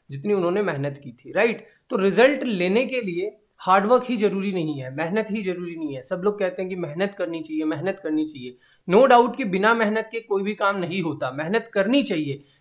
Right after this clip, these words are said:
लेकिन एक अगर राइट, एक सही दिशा में अगर मेहनत नहीं की गई है, एक सही डायरेक्शन में अगर मेहनत नहीं की गई है, तो बेटा रिजल्ट नहीं आता है। क्योंकि गधा भी मेहनत करता है,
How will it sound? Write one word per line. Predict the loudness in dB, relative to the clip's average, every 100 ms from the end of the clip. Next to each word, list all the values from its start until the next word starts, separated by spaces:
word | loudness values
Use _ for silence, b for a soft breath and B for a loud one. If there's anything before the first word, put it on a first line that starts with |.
| b
लेकिन | 4 6 4 0 0
एक | -2 0
अगर | 2 4 4
राइट, | 4 2 2 -4
एक | -6 -2
सही | 0 0
दिशा | 0 2 2
में | 4
अगर | 2 2
मेहनत | 0 0 -2 -4
नहीं | -4 -4 -4
की | -4
गई | -2 0
है, | 0 -4 B B B
एक | -4
सही | -2 -2 0
डायरेक्शन | 4 4 2 0 2
में | 2
अगर | 2
मेहनत | 0 -2 -4 -2
नहीं | -2 -2
की | -4
गई | -2 -2
है, | -2 -6 B B -4
तो |
बेटा | -2 2
रिजल्ट | 0 0 -2 -2
नहीं | -4 -4
आता | -6 -8
है। | -10 -4
क्योंकि | 0 0 0 -6 -2
गधा | 4 4
भी | 4
मेहनत | 2 2 0 -2
करता | -6 -6
है, | -12